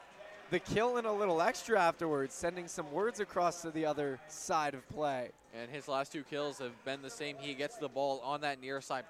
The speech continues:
Speaker 2: powers it back across with his right hand. A bit of an awkward angle on the left side of the court, hitting it across with your right, but he's made it work a couple times.
Speaker 1: Matt Neves serving now for the Thunderbirds. Picklick, another good handle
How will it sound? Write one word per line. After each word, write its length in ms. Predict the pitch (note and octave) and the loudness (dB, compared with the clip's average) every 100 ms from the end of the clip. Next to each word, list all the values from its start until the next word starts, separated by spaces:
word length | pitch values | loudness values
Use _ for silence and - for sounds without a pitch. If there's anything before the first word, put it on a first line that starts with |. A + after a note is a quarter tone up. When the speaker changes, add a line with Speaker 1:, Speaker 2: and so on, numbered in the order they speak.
| - | -4
Speaker 2:
powers 320 | D#3 F3 D#3 | -2 0 -2
it 160 | B2 - - - - - | -6 -8 -18 -20 -16 -2
back 260 | C#3 D#3 | 0 0
across 580 | C#3+ - C3+ C3+ B2+ - C3 | -4 0 2 2 0 -4 -6
with 220 | D#3+ D3+ | -6 -6
his 140 | C#3 A2+ | -10 -4
right 220 | A#2+ C3+ A2+ | -2 -2 -2
hand. 260 | C3+ B2+ | -8 -10
A 40 | A#2 | -8
bit 160 | E3+ | -8
of 60 | F3 | -6
an 80 | C3 | -4
awkward 360 | D#3 - B2 | -4 -2 -4
angle 420 | A#2+ C#3 A#2 G#2+ - _ - | -4 -4 -6 -6 -10 _ -12
on 100 | B2 | -8
the 60 | B2+ | -4
left 200 | C3+ - | -4 -2
side 100 | B2+ | -6
of 60 | |
the 60 | B2 | -6
court, 220 | C3 A2+ | -8 -8
hitting 240 | B2+ B2+ B2 | -8 -10 -10
it 160 | A2+ | -12
across 400 | G#2+ - A#2+ A2 - | -10 -4 -2 -2 -6
with 120 | A2+ | -14
your 140 | A2 G2+ | -12 -4
right, 320 | A#2+ G#2+ G2+ _ _ | -2 -2 -6 _ _
but 80 | A2+ | -14
he's 120 | A2 | -10
made 120 | A#2 | -10
it 80 | A2 | -8
work 160 | A2+ A2+ G#2 | -8 -10 -10
a 20 | |
couple 240 | A#2 C3 | -8 -8
times. 520 | A#2+ F2+ F2 F#2 - - _ _ _ - | -10 -12 -14 -20 -20 -20 _ _ _ -4
Speaker 1:
Matt 240 | C#3 C3+ | -2 -2
Neves 260 | C#3+ D3 - | -6 -8 -6
serving 360 | - D#3 D#3+ | -2 -2 -2
now 160 | C#3+ C#3 | -4 -4
for 140 | C3+ | -4
the 100 | A#2+ | -8
Thunderbirds. 680 | A2 C3+ C#3+ C3+ A#2 A#2 - - | -2 -2 -2 -4 -4 -6 -8 -4
Picklick, 340 | D#3 E3 C#3+ B2+ | -4 -2 -4 -4
another 320 | B2+ C#3+ E3+ | -4 -4 -2
good 140 | D3 | -4
handle 480 | A#2+ C3+ C3 A#2+ | -4 -4 -2 -4